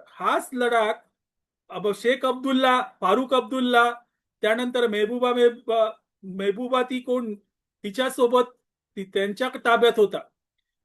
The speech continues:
त्यावेळेस लडाखचे हाल, हाल, हाल झाले होते, पण कोणीही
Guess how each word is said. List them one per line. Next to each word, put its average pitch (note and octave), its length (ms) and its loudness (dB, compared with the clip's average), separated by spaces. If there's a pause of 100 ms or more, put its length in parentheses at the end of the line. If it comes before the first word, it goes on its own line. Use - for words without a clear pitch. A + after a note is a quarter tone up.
त्यावेळेस C4+ 640 4
लडाखचे A3 720 -2
हाल, A#3+ 360 -4
हाल, A#3 220 0
हाल A#3+ 280 0
झाले G#3+ 300 0
होते, G#3+ 440 -2 (520)
पण C4 220 -2
कोणीही A#3+ 720 0